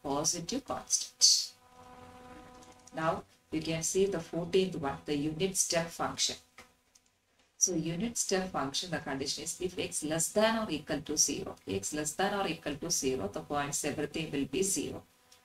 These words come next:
Okay, if I am taking minus one, minus two, et cetera, the function everything will be, uh, zero. But if x greater than zero, the function is here one.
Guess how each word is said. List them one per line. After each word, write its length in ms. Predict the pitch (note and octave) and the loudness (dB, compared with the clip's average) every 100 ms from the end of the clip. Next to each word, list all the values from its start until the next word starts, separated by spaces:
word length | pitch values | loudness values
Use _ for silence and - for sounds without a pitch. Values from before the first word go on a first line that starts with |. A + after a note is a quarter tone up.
| _ | _
Okay, 260 | D3+ D3+ C#3+ | -6 0 0
if 160 | C#3 D3 | 0 -2
I 60 | |
am 180 | C#3+ C#3 | -2 -2
taking 400 | D3+ D#3 D#3 D3+ | 0 0 0 -6
minus 520 | C#3 C#3 C#3+ D3+ - | -2 -2 0 2 2
one, 200 | C#3+ C#3 | 0 -4
minus 380 | C#3 C#3 C#3 D3+ | -2 -2 0 0
two, 140 | - C#3 | 2 0
et 100 | - | 0
cetera, 240 | - F3+ | -4 -4
the 120 | D#3+ | -4
function 440 | - C#3+ C3+ - C#3 | -4 -4 -4 -4 -4
everything 420 | D3+ D3 D#3+ C#3+ | -4 -4 -4 -2
will 140 | C3+ | -2
be, 240 | C3 - - - - _ C#3+ | 0 -2 -2 -16 -20 _ -4
uh, 40 | |
zero. 580 | C#3+ - D3+ C#3+ - - - - _ _ | 0 0 0 -2 -2 -2 -4 -20 _ _
But 200 | E3+ F#3 | -2 -2
if 180 | E3 E3+ | -4 -2
x 280 | D3 C#3+ - | -2 0 0
greater 340 | D#3 D#3 D#3 | 2 0 0
than 220 | A3 A3 A3 | 0 0 0
zero, 400 | - C#3 C#3 - | 0 0 0 -4
the 80 | C#3+ | -6
function 460 | - C3+ C3+ D3+ | -6 -6 -6 -4
is 120 | D3 - | -4 -2
here 240 | - G#3+ - - | -2 -2 -4 -16
one. 200 | - G#3 | -6 -6